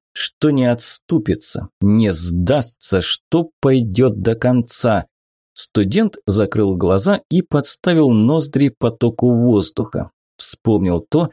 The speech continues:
что изо дня в день вспоминал тысячу раз. Поцелуй Ди. Тогда в доме Грэма. Одно прикосновение, за которым последовала буря страсти и ласки.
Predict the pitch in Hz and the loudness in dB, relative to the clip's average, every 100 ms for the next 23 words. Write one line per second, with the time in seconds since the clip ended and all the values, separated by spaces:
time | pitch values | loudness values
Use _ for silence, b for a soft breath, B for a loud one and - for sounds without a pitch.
0 | _ _ - - - - 110 107 101 175 | _ _ -10 -4 -2 0 0 0 0 0
1 | 170 131 98 151 165 - - - 131 131 | 2 2 0 0 0 -4 -6 -2 0 2
2 | 127 135 117 _ 131 117 117 107 - 135 | 2 0 -2 _ -2 0 0 -2 0 0
3 | 117 104 - - - _ _ - 110 - | 2 0 -2 -6 -8 _ _ -4 -2 -2
4 | 120 107 107 98 90 117 92 - _ _ | 0 2 2 2 -2 0 -2 -2 _ _
5 | - - 143 143 101 87 101 101 101 92 | -2 -2 -2 -2 -2 0 -2 0 0 0
6 | 90 117 127 101 92 - _ _ _ _ | -2 0 0 2 0 -2 _ _ _ _
7 | _ 104 110 214 226 165 170 165 160 202 | _ -4 0 0 0 0 -2 -2 0 2
8 | 180 165 139 139 135 - 170 165 135 - | 2 2 0 -2 -2 -2 0 2 0 -2
9 | 123 120 110 135 147 131 117 107 87 127 | -4 -2 -2 2 2 2 2 0 0 0
10 | 113 104 - - 110 120 117 - - - | 2 0 -2 -4 -2 0 0 -2 -4 -6
11 | - 120 120 123 135 101 - - 92 | 0 2 4 4 2 0 -2 -6 -10